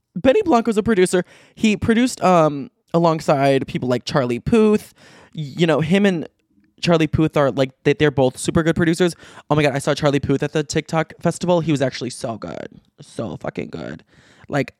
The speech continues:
I do think Instagram needs to be taken away from Charlie Puth because his thirst traps are crazy, like, insane and borderline inappropriate. But he was really good.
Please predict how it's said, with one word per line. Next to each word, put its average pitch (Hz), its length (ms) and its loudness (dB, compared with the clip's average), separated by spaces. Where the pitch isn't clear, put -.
I 147 440 0
do 135 160 -4
think 151 260 -4
Instagram 156 320 -4
needs 156 160 -6
to - 80 -14
be 156 80 0
taken 156 220 -4
away 156 120 0
from 156 240 -4
Charlie 151 260 -2
Puth 156 240 -2
because 147 320 -2
his 135 100 -8
thirst 131 280 -4
traps 127 360 -4
are 120 160 -4
crazy, 170 600 -6
like, 151 260 -2
insane 147 600 -4
and 147 220 -4
borderline 147 360 0
inappropriate. 139 460 -2
But 143 460 0
he 165 240 -4
was 143 300 0
really 135 220 -4
good. - 360 -14